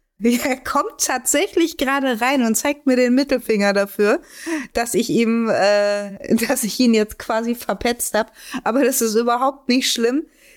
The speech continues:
Wie gesagt, er mag keine Pommes, ich mag kein Brokkoli. Dann sind wir doch auf einer Ebene. Ich bin übrigens die Ernährungswissenschaftlerin, die sagt, die, „Ich mag kein Brokkoli“, ja. Also wenn ich sagen würde, „Ich mag keine Pommes“, würde jeder applaudieren. Ja, das ist vollkommen in Ordnung,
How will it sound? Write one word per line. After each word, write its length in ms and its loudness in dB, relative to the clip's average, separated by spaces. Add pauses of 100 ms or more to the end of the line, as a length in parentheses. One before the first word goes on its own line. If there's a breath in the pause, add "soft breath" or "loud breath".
Wie 120 2
gesagt, 340 2
er 160 0
mag 160 0
keine 220 0
Pommes, 360 2
ich 160 0
mag 140 0
kein 160 0
Brokkoli. 560 0 (520 loud breath)
Dann 220 2
sind 260 2
wir 80 2
doch 220 0
auf 200 -2
einer 420 0
Ebene. 580 0 (240)
Ich 140 -2
bin 160 2
übrigens 320 2
die 120 0
Ernährungswissenschaftlerin, 1160 -2
die 140 0
sagt, 280 -2
die, 160 2
„Ich 140 -6
mag 200 -2
kein 200 -2
Brokkoli“, 500 0
ja. 180 2
Also 260 0
wenn 160 2
ich 140 0
sagen 280 0
würde, 160 2
„Ich 100 -10
mag 160 0
keine 240 -2
Pommes“, 380 -2
würde 140 2
jeder 260 2
applaudieren. 560 0 (160)
Ja, 300 0
das 140 0
ist 180 0
vollkommen 500 -2
in 100 4
Ordnung, 520 -2